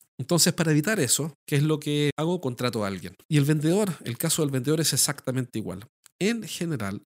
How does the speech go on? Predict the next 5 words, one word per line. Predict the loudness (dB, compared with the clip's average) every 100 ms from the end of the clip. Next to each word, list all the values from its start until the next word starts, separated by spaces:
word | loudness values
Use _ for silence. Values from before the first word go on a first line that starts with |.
| -2
los | 0 0 -2
vendedores | -6 -6 -4 -6 -8 -10 -12 _ -2
no | -2 -2
mejoran | -6 -6 -6
solos, | -2 -2 -2 -6